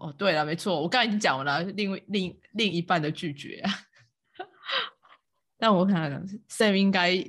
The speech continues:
那个皮绷很紧，不太会拒绝另外一半。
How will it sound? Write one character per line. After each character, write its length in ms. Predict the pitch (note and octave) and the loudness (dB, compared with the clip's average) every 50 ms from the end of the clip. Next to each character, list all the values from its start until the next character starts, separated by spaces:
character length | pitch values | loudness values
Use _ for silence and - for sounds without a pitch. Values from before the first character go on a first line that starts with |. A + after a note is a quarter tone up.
| - | -4
那 120 | F#3+ F#3 F3+ | -4 -4 -4
个 240 | E3+ F3 C#3 C3+ C3+ | -2 -2 -2 -2 -4
皮 240 | - - - D#3+ | -8 -8 -6 -6
绷 240 | D#3+ E3+ F3 F3 F3+ | -4 -2 0 0 0
很 180 | F#3 C#3 D3 D#3+ | 0 0 -2 -4
紧， 220 | - - - - - F3+ G3+ G#3+ G#3+ - _ _ _ _ - | -4 -6 -8 -10 -8 -6 -8 -8 -8 -12 _ _ _ _ -12
不 100 | E3 D#3+ | -8 -2
太 160 | G3+ F3+ F#3 | 0 2 2
会 120 | G3 E3+ | 2 2
拒 160 | E3+ - F3 | 0 0 -2
绝 140 | D#3+ - C3+ | -2 -2 -4
另 180 | - D3+ D3 D3 | -4 -4 -4 -4
外 140 | D3 C3+ C3+ | -6 -6 -6
一 60 | C#3 | -8
半。 200 | C#3 - - | -6 -4 -4